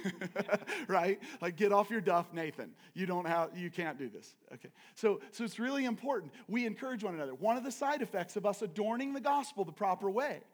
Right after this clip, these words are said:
living godly lives, is that we encourage other believers. Verse five goes on to say this.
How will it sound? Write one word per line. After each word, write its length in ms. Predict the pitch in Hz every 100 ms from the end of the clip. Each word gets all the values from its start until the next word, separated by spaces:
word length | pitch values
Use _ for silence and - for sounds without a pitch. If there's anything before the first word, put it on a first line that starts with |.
| - -
living 340 | 226 214 233
godly 340 | 220 196 208 233
lives, 440 | 262 262 123 120 - -
is 100 | 175
that 80 |
we 140 | 190 185
encourage 400 | 156 180 160 151
other 120 | 143
believers. 600 | 143 214 247 180 - - - -
Verse 240 | 214 220 220
five 600 | - 262 320 143 120 135
goes 240 | 185 175
on 200 | 180 170
to 100 | 175
say 220 | - 175
this. 340 | 180 277 135